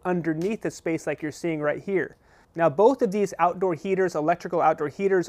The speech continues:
are wonderful at s-, really displacing a lot of heat for your outdoor space. So look at all of the different ways that you can do electrical heaters in your outdoor space right here.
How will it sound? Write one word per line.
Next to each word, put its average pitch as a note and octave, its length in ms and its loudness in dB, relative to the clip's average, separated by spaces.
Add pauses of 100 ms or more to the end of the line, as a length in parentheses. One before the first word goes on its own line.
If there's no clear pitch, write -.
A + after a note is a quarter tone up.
are D#3 140 2
wonderful F#3+ 840 0
at D#3 100 0
s-, - 180 -14
really A3 480 4 (220)
displacing F#3+ 720 -2
a D#3 80 0
lot F3+ 380 2
of F3+ 100 -4
heat C4 320 -4
for - 160 -6
your D#3+ 140 2
outdoor D3+ 280 0
space. - 520 -2 (320)
So F#3 340 6 (300)
look A3+ 340 0
at - 160 -2
all G#3 260 6
of A3 120 4
the G3+ 100 -2
different F3+ 400 0
ways E3+ 320 2
that D#3+ 80 -4
you D#3+ 140 -4
can D3+ 200 -6
do E3 440 2 (120)
electrical E3+ 520 -2
heaters F3+ 400 -4
in E3 120 -6
your D3 140 -4
outdoor C#3+ 300 -6
space B2+ 340 -8
right C3 180 -4
here. C3+ 240 -8